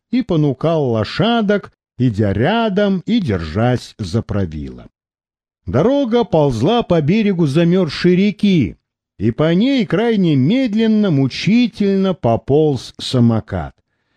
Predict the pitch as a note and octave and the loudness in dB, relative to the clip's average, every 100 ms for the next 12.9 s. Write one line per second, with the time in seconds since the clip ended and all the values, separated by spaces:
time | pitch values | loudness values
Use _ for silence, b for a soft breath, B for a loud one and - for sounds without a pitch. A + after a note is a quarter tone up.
0 | _ _ G2+ F3 F3+ D3+ G2 G#2+ F3+ G#3+ | _ _ 2 2 2 0 0 0 0 2
1 | G#3 G3 G3 G3 G3 E3+ _ _ _ - | 0 0 0 0 0 -4 _ _ _ 0
2 | A3 F#3+ D4+ D4 - E3 D3+ - - A3+ | 0 2 0 0 2 0 0 -4 -2 0
3 | B3+ B3 A3+ _ B3+ A#3+ D3 A#2+ B2+ C3 | 2 0 -2 _ 0 2 0 0 0 0
4 | - C3 - C#3 C#3 A#2+ _ _ _ _ | 0 -2 0 0 0 -4 _ _ _ _
5 | G#2+ C4 B3+ C3+ G#2+ - A#2+ - G2 F#2 | -2 0 0 -4 -2 -2 -2 -2 -2 0
6 | A#2 G2+ D#3 F3+ F3+ _ _ _ F3+ A3 | 0 0 0 2 -2 _ _ _ 0 2
7 | F3+ F#3+ - E3 B2+ A2+ G#2 A2+ G#2 - | 2 0 0 -2 0 -2 0 0 0 -2
8 | G2+ G#2+ G#2 G3+ A3 - - - - D#3+ | 0 0 0 0 0 -4 -18 -10 0 0
9 | D3 C3+ B2+ - C#3+ B2+ C#3 A2+ F2+ C2+ | 2 0 -2 0 0 2 2 2 -2 -6
10 | _ _ _ - - C#3 D3 F#3 G3+ - | _ _ _ -16 -6 2 2 2 -2 -6
11 | - D2 F2+ A#2+ D#3 A3 A#3 A3+ G3+ _ | -18 -8 -2 0 2 2 0 -2 -6 _
12 | _ - D2+ D2+ E2+ G2+ A2+ A#2+ | _ -16 -12 -8 -4 0 0 0